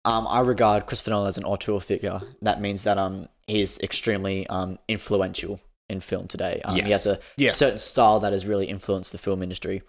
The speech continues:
Speaker 1: I've, every one of his films, eh, up to Dunkirk,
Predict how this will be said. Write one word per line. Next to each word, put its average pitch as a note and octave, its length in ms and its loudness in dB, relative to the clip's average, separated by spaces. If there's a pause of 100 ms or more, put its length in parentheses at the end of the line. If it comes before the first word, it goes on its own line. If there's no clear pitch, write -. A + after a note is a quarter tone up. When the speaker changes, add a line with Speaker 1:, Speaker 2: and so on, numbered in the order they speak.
(680)
Speaker 1:
I've, B2 340 0
every E3+ 220 6
one E3 140 6
of C#3 60 0
his B2+ 140 2
films, D#3+ 520 2 (360)
eh, A2+ 80 2 (140)
up B2+ 200 0
to A#2+ 120 -2
Dunkirk, A2 540 0